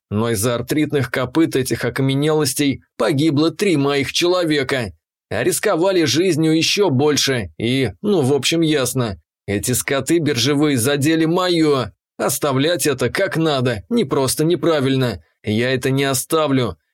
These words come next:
И если пенсионному одру с биржи, замазанному в этом, осталось жить до послезавтра, удавлю завтра, блин.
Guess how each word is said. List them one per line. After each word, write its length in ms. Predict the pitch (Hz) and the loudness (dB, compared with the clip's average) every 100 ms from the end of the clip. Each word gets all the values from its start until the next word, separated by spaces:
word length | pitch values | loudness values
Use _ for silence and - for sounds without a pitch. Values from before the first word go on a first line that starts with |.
| - | -6
И 100 | 101 | 0
если 360 | 160 202 185 | 0 0 -2
пенсионному 760 | 160 175 151 175 190 180 165 156 | 0 0 0 2 2 2 2 2
одру 340 | 175 185 151 139 | 2 2 0 0
с 80 | 127 | 2
биржи, 560 | 147 175 139 147 113 95 | 2 2 0 0 -2 -4
замазанному 800 | 101 156 190 185 139 147 143 139 | -2 0 0 0 0 0 0 2
в 120 | 131 | 2
этом, 280 | 165 151 127 | 0 0 -2
осталось 480 | 120 - 156 147 139 | -2 0 0 2 0
жить 340 | 120 139 165 | 0 2 2
до 140 | 131 | 0
послезавтра, 1040 | 123 151 147 139 123 143 160 - 156 127 - _ - | 0 -2 0 0 0 2 0 0 -2 -2 -8 _ -4
удавлю 500 | 175 208 185 175 196 | 0 2 2 2 2
завтра, 460 | 175 147 - 135 | 2 0 0 -2
блин. 400 | 131 139 131 104 | 0 0 0 -2